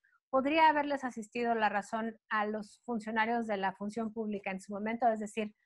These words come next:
no habría materia para sancionar en términos estrictamente legales, insisto, a, eh, la primera dama de entonces, la esposa de Enrique Peña Nieto,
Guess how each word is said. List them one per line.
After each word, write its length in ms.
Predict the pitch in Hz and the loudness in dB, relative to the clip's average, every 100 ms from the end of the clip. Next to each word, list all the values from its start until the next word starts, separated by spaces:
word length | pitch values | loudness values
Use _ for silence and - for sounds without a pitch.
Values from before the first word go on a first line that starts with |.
| _ - | _ 0
no 200 | 262 277 | 6 6
habría 400 | 269 277 269 269 | 6 4 4 4
materia 720 | 226 208 269 254 196 190 - _ _ _ | 2 4 4 4 2 -2 -8 _ _ _
para 380 | 214 208 196 196 | 6 6 6 2
sancionar 880 | - 214 214 220 214 220 214 214 _ - | -2 -4 -2 -4 2 4 2 0 _ -10
en 240 | 208 208 | -6 -2
términos 480 | 247 254 269 247 - | 0 0 0 -2 -6
estrictamente 920 | 208 - - 339 339 277 262 269 294 | -14 -14 -4 -4 0 0 2 2 2
legales, 580 | 277 233 226 226 220 185 | 2 2 4 4 4 -4
insisto, 480 | 180 - 175 _ - _ _ _ _ | -12 -12 -18 _ -20 _ _ _ _
a, 400 | 226 220 220 220 - - | 4 6 6 4 -2 -4
eh, 600 | 214 196 196 190 190 190 190 _ | 0 2 2 2 2 -2 -8 _
la 420 | 226 202 196 190 190 | 0 4 4 4 0
primera 320 | 208 226 233 | -2 2 2
dama 280 | 226 226 214 | 2 2 0
de 60 | 208 | -2
entonces, 600 | 208 240 240 254 311 - | 0 0 0 -2 -4 -4
la 80 | 185 | -10
esposa 320 | - 208 214 | -10 -8 -6
de 60 | |
Enrique 280 | 214 208 214 | -6 -8 -10
Peña 260 | 208 208 202 | -10 -8 -6
Nieto, 420 | 247 247 269 | -6 -4 -6